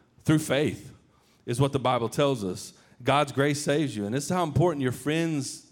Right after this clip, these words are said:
faith are, is this the thing that ushers in this guy's salvation. And so,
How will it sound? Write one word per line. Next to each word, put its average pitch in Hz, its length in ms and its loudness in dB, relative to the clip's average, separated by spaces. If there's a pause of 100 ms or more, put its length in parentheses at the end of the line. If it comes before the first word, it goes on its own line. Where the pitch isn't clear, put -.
faith 156 500 2
are, 90 400 -4 (240)
is 123 140 -2
this 147 140 -4
the 143 100 -4
thing 151 260 -2
that 139 160 -2
ushers 131 320 0
in 131 160 0
this 120 160 -2
guy's 117 300 -2
salvation. 104 640 -4 (500)
And 117 100 -6
so, - 120 -10